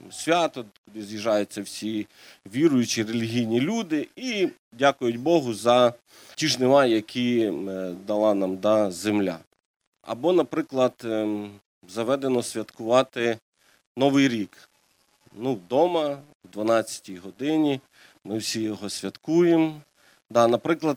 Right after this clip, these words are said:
ми святкували Різдво в церкві. Ну, місце, да? Місце проведене,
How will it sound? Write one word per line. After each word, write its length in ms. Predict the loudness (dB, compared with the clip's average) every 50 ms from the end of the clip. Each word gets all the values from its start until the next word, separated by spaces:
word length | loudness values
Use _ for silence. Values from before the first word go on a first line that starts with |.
| -2 0
ми 280 | 2 6 8 8 8 6
святкували 680 | 4 2 -4 -4 -4 0 4 6 8 8 8 6 4
Різдво 540 | 2 0 -2 -4 -4 0 0 0 0 0 -4 _ _ _ _ _ _ _ _ _ _
в 60 | -14
церкві. 520 | -4 0 2 2 2 0 -4 -14 -18 -18 -18 _ _ _ -8
Ну, 80 | -6
місце, 560 | -4 0 0 0 0 -2 -4 -8 -8 -8 -6
да? 280 | -4 -2 -2 -2 -2 -4 -8 _ _ _ _ _ _ -4
Місце 360 | -2 -2 -2 -2 -4 -6 -8
проведене, 840 | -8 -6 -4 0 2 2 2 2 0 -2 0 0 0 0 -2 -4